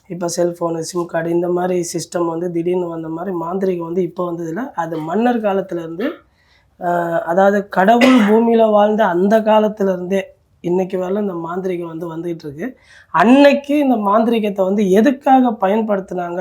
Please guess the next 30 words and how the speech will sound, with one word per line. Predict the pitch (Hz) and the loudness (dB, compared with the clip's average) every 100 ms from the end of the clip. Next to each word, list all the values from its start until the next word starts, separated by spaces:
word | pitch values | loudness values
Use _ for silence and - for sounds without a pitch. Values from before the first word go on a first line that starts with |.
| 175 | -6
அப்படின்னா, | 165 156 185 339 - _ _ - | -6 -2 0 0 -6 _ _ 0
ஒரு | 233 240 233 202 - | 2 4 2 -2 -4
சாமியை | 208 220 269 262 247 277 349 - | 2 2 4 4 4 2 0 -4
பேச | - 214 208 196 | -2 -2 0 -2
வைக்கிறதுக்கு. | 180 170 165 160 160 226 339 - _ _ | -4 -6 -8 -8 -4 -4 -4 -10 _ _
ஒரு, | - 214 226 | 0 4 4
ஒரு | 226 220 | 4 4
மன்னர் | 220 214 240 262 247 | 4 4 6 6 6
வந்து | 220 214 262 277 | 2 0 0 0
வெளியே | 233 240 240 | 2 2 0
போறாருன்னா | 226 214 208 202 262 | 0 2 2 2 0
அவருக்கு | 247 233 262 254 214 | 0 2 2 0 0
எந்த | 220 262 | 2 4
ஒரு | 247 220 | 4 2
இடையூறும் | 202 214 269 269 247 220 | 0 2 2 2 0 0
வரக்கூடாது, | 190 196 196 190 175 165 180 170 _ _ _ | -2 -2 -2 -2 -2 -4 -8 -10 _ _ _
அவர் | - 208 208 202 | 2 4 2 4
போற | 240 269 | 4 6
வழியில | 247 226 220 208 | 6 2 0 -2
வந்து | 202 214 269 285 262 | -2 -2 0 0 -2
எந்த | 208 202 214 233 | -2 0 0 0
தடங்களும் | 226 202 220 226 214 | 2 2 2 2 0
வரக்கூடாது, | 220 196 196 240 | 0 -2 -2 2
அவர் | 240 214 | 2 0
வந்து | 190 220 | -4 -2
அதுல | 247 208 | 0 0
இருந்து | 220 247 | 2 2
ஜெயிச்சு | 196 277 302 - 254 | 4 2 2 0 -2
வெளியே | 214 226 | -2 -2
வரணும் | 208 180 175 175 170 | 0 -2 -2 -6 -10